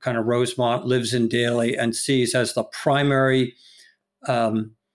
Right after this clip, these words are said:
the primary driver in most people's minds of how they're gonna achieve their five and ten-year plans. Whereas organic growth, which,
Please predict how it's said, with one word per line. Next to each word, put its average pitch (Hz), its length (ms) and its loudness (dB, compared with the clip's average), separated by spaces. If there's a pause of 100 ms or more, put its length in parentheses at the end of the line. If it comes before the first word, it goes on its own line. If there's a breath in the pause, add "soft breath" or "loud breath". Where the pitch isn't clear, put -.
(200)
the 131 80 0
primary 170 540 0
driver 127 500 2
in 117 80 2
most 120 240 0
people's 127 380 -4
minds 117 300 -2
of 120 80 -8
how 135 200 0
they're 123 120 0
gonna 117 220 0
achieve 113 400 -2
their 110 140 -2
five 113 320 -2
and 110 120 -4
ten-year 113 340 -2
plans. 127 520 -4 (840 soft breath)
Whereas 123 420 2
organic 143 540 2
growth, 123 420 0 (400)
which, - 480 -4